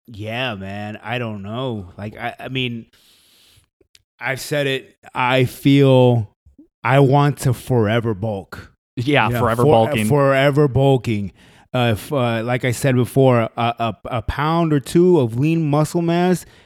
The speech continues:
Speaker 1: A year is good with me. If I'm getting a little fluffy, if I notice I'm starting getting a little fluffy, then I'll just,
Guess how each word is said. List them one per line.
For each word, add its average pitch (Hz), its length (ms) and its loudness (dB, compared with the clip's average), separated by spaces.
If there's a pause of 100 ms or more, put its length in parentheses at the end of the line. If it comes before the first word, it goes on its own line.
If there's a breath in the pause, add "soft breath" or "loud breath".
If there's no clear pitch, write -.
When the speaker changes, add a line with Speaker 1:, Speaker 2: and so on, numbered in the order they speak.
(320 soft breath)
Speaker 1:
A - 20 -2
year 139 560 2
is 104 220 -2 (160)
good 143 280 2
with 120 220 0
me. 113 320 -2 (240 soft breath)
If 107 200 -2
I'm 139 180 2
getting 151 460 2
a 139 40 0
little 143 280 4
fluffy, 156 500 2
if 165 140 0
I 123 80 0
notice 143 260 2
I'm 147 60 0
starting 143 240 0
getting 139 160 0
a - 20 0
little 143 140 4
fluffy, 151 440 0
then 135 200 -2
I'll 131 80 0
just, 131 240 -6